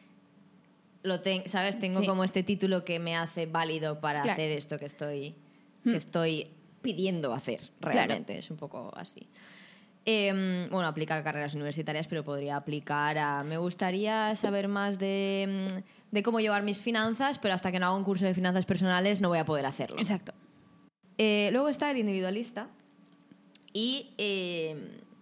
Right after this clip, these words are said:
Speaker 1: aquí el tema es que te cuesta muchísimo pedir ayuda. Crees que si, si alguien te ayuda a conseguir algo, dejará de ser mérito tuyo.
Speaker 2: Ujú.
Speaker 1: Y por lo tanto,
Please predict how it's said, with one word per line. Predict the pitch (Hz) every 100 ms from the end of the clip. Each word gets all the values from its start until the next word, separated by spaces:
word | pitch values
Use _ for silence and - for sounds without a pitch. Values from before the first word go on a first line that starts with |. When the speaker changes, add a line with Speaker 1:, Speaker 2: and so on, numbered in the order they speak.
| - 185
Speaker 1:
aquí | 190 190
el | 196
tema | 190 190 202 185
es | 196 202
que | - 196
te | 190
cuesta | 185 185 185
muchísimo | 180 175 180 190 190 185
pedir | 165 160
ayuda. | 160 151 143 160 - - - - -
Crees | 175 170 -
que | 190 180
si, | 180 170 156 156 156 151 156 - - - -
si | - 170 160 -
alguien | 175 175 180
te | 170
ayuda | 170 170 165
a | 160
conseguir | 165 175 160 165
algo, | 175 185 254 427 - _ -
dejará | 180 165 156
de | 156
ser | 156 156
mérito | 156 156 151
tuyo. | 151 139 - - - - _ - - -
Speaker 2:
Ujú. | 240 247 233 370
Speaker 1:
Y | - 170
por | 170 165
lo | 165
tanto, | 156 160 160 175 180 -